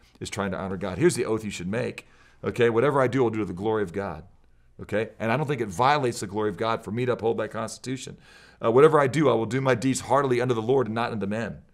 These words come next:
Okay? I'd make that oath. Okay? And so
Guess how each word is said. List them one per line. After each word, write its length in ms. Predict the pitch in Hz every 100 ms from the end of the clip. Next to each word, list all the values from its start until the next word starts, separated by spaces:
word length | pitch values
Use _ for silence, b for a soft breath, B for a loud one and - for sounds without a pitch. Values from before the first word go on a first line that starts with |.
| _ _ 104
Okay? 220 | 98 110
I'd 180 | 127 123
make 160 | 113
that 220 | 127 135 110
oath. 300 | 90 120 - b b b b b b
Okay? 340 | 101 - 110 120
And 100 | 123
so 300 | 123 120 101